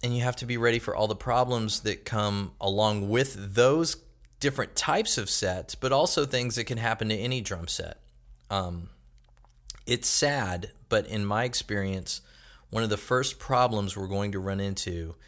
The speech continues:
is that of poor maintenance. It could be everything from, uh, well, I always just assume that the heads are trashed. The heads are more often than not completely trashed, right? So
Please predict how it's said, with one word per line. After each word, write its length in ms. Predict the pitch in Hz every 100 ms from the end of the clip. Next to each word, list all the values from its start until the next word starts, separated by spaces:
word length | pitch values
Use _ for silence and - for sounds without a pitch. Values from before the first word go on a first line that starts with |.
| - -
is 200 | 92 98
that 240 | 98 95
of 200 | 90 -
poor 560 | - 107 107 107 107 107 -
maintenance. 840 | 90 95 - 80 71 - - - - - _ - -
It 180 | 95 -
could 120 | 101
be 260 | 98 92 -
everything 520 | 104 123 123 110 101
from, 720 | - 107 95 92 90 90 95 - - -
uh, 260 | 92 85 82
well, 440 | 95 110 92 - - - - - _ -
I 120 | 120
always 180 | 139 120
just 240 | - 104 95
assume 380 | - 95 92
that 140 | 87 82
the 80 | 87
heads 300 | 95 87 85
are 60 |
trashed. 600 | 80 92 78 76 - - - -
The 100 | -
heads 220 | 113 113 101
are 260 | 90 87 -
more 280 | 101 95 90
often 240 | 87 92
than 160 | 85 85
not 260 | 80 80
completely 480 | 95 90 82 78 80
trashed, 540 | - 76 65 - - - -
right? 280 | 92 87 -
So 320 | - 85 80